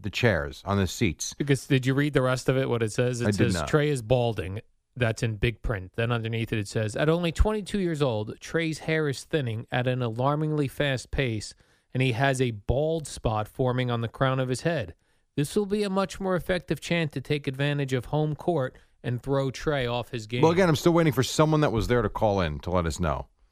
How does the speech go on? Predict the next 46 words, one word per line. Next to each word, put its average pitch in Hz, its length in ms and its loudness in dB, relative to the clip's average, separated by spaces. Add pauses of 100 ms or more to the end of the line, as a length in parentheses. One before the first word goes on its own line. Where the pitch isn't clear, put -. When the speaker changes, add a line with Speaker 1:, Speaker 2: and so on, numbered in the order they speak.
Speaker 2:
Maybe 110 280 -2
Eddie's 95 240 -6
not 95 140 -6
looking 90 280 -10
at 98 60 -20
the - 80 -20
phones. - 340 -20 (1000)
Speaker 1:
I 104 60 2
don't 85 200 0
know. 69 160 -10 (500)
Speaker 2:
Or 117 80 -2
maybe 127 220 0
if 117 100 -4
you 120 100 0
were 107 80 0
at 139 160 0
the 127 60 -2
game, 95 220 -6
you're 95 80 -4
still - 200 -6
sleeping. - 480 -6 (400)
That's 131 180 -2
the 104 60 2
Speaker 1:
Uh, 87 160 -2
Speaker 2:
problem. 131 400 -2
Speaker 1:
unless 110 260 4
you 110 60 0
have - 60 -6
to 90 60 -2
go 95 60 4
to 85 60 2
work. 107 440 2 (200)
Although 123 180 6
no 165 100 6
one 165 100 4
really 151 200 6
goes 139 180 4
to 87 100 -4
work 73 140 -2
Speaker 2:
No - 60 -4
one 143 60 2
Speaker 1:
anymore. 180 160 2
Speaker 2:
goes 180 140 0
to 175 60 2
work 160 160 0
anymore. 104 280 -4